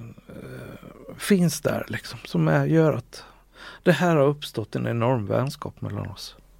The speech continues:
Och Lisa är en helt fantastisk tjej, så att, eh, vi sitter och pratar många timmar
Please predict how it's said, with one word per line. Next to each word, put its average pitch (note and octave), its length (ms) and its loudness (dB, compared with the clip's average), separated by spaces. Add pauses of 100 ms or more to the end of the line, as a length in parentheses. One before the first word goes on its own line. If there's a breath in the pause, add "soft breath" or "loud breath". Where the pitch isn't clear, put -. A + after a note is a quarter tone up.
(1600 soft breath)
Och D#3 100 6
Lisa F3+ 280 6
är G3+ 180 6
en E3+ 340 -2 (460)
helt F3+ 300 -4
fantastisk C3+ 600 -4
tjej, G2+ 340 -6 (260)
så - 160 -2
att, C3+ 160 0
eh, D#3 240 4 (1120 loud breath)
vi E3+ 160 6
sitter F#3 280 0
och F3 80 4
pratar D#3 320 2
många D3+ 260 0
timmar C#3 380 2